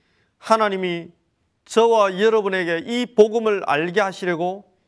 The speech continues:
영세전에 준비해 놓으셨다는 것입니다. 하나님이 저와 여러분을 구원하기 위해서 창세전의 구원 계획을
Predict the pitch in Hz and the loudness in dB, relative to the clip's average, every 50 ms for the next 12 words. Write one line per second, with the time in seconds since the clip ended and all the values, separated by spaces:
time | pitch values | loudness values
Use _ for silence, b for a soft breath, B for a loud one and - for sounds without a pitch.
0 | _ _ _ 139 147 151 156 165 165 165 - 208 202 202 185 208 202 185 180 180 | _ _ _ -4 -2 -2 -2 -2 -6 -4 -2 -2 -2 -2 -2 -2 -2 -2 -4 -4
1 | 185 190 196 _ _ _ _ _ _ _ _ _ _ _ - 160 160 156 165 160 | -8 -12 -18 _ _ _ _ _ _ _ _ _ _ _ -10 -8 -8 -6 -4 -4
2 | 196 185 165 156 151 151 156 151 147 - - - 147 135 143 156 143 127 - - | -2 0 0 -2 -2 -2 -4 -4 -4 -6 -8 -8 -6 -8 -8 -10 -12 -14 -16 -20
3 | - - _ _ _ _ _ _ _ _ _ _ _ _ _ _ _ _ b b | -20 -20 _ _ _ _ _ _ _ _ _ _ _ _ _ _ _ _ b b
4 | b b b b b b b - 202 208 220 233 254 254 254 254 262 254 247 240 | b b b b b b b 0 2 2 4 2 2 0 0 2 2 4 4 4
5 | 240 233 220 220 214 202 - - 180 185 196 208 214 208 185 170 156 147 143 143 | 4 2 0 0 -2 -2 -2 -2 -2 0 0 0 -2 -2 -2 -2 -2 -2 -2 -2
6 | - - 151 135 117 - - _ _ _ _ _ _ _ _ - - 202 202 196 | -2 -4 -4 -4 -4 -8 -14 _ _ _ _ _ _ _ _ -4 -2 -2 -2 0
7 | 196 233 233 233 214 240 226 226 226 226 226 - _ _ _ _ _ _ - - | 0 0 0 2 2 0 0 0 -2 -2 -6 -12 _ _ _ _ _ _ -2 -2
8 | 175 190 208 214 208 170 180 160 160 147 170 180 196 208 | 0 0 -2 -4 -4 -2 -2 -2 -2 -2 -4 -4 -4 -8